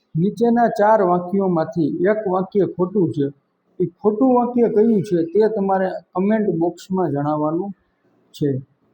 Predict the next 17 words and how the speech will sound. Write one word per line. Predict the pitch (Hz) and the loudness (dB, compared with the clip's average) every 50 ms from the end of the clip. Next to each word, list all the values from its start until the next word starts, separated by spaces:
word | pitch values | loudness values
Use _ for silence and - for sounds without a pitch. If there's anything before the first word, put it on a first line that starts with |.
| _ _ _ | _ _ _
આ | 165 160 | -4 -4
ચાર | - - 196 208 220 226 214 | -2 0 2 2 4 2 2
વાક્યોમાંથી | 190 196 190 196 - 208 202 196 190 190 180 190 190 | 0 -2 -4 -4 -4 -2 -2 0 0 -2 -2 0 0
એક | 190 185 185 - _ | -2 -2 -4 -4 _
ખોટું | 208 208 214 214 185 190 | -4 -2 0 2 2 2
વાક્ય | 185 180 160 156 156 156 | 2 0 -2 -2 -4 -2
છે. | 139 143 143 143 - _ | -2 -2 -4 -4 -4 _
ખોટું | 202 208 208 240 233 214 | -4 -2 0 0 0 0
વાક્ય | 208 214 208 214 220 196 | 0 -2 -2 -2 -2 -2
કયું | 165 180 190 208 208 196 165 | 0 0 0 0 0 -2 -2
છે | - 175 170 | -2 -4 -2
તે | 165 175 190 190 165 | -2 -2 -4 -2 -2
તમારે | 180 180 180 180 180 185 185 180 - _ _ _ _ _ _ _ | -2 0 0 0 0 -2 -4 -6 -12 _ _ _ _ _ _ _
કોમેન્ટ | 190 202 214 226 233 220 202 | -2 0 0 2 2 0 0
બોક્સમાં | 175 170 180 180 180 - - 196 185 180 156 127 | 0 -2 -2 -2 -4 -6 -6 -4 -2 -2 0 0
જણાવવાનું | 147 160 170 165 160 156 143 135 131 131 123 | 0 0 0 0 0 0 -2 -2 -2 -4 -4
છે. | 127 147 165 | -6 -10 -14